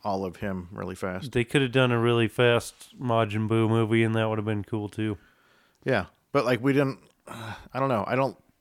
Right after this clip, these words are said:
Speaker 1: I like the really fast. Like, the, the movie was really cool, but I kinda like the more drawn-out drama of the show.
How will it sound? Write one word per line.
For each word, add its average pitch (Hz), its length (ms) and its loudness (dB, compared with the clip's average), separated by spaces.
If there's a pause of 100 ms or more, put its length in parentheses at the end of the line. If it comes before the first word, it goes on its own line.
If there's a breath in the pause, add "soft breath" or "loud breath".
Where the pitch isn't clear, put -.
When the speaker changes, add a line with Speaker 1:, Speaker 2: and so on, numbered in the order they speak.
(180)
Speaker 1:
I 117 80 -2
like 107 380 -2
the 143 100 -2
really 131 200 2
fast. 135 420 -2 (100)
Like, 110 140 -10
the, 110 220 2
the 104 100 -2
movie 120 400 2
was 104 160 -2
really 107 200 0
cool, 120 380 -2 (520 soft breath)
but 120 120 2
I 113 60 0
kinda 131 280 0
like 120 420 0
the 123 120 0
more 113 340 0
drawn-out 110 640 0
drama 101 360 -4
of 87 160 -8
the 90 100 -8
show. 98 640 -4